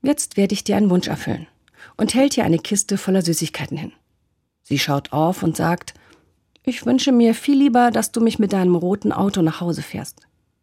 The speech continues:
Da springt der Arzt auf, hängt seinen Kittel an die Wand und fährt das Kind nach Hause, obwohl das Wartezimmer brechend voll ist.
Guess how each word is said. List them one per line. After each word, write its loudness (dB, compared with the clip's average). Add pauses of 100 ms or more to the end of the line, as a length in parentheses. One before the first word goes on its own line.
(540)
Da 0
springt 0
der 2
Arzt -2
auf, 0
hängt 4
seinen 2
Kittel -4
an 2
die 2
Wand 2
und 0
fährt -4
das -6
Kind -2
nach -6
Hause, -6 (720)
obwohl 2
das 0
Wartezimmer 2
brechend -4
voll -4
ist. -18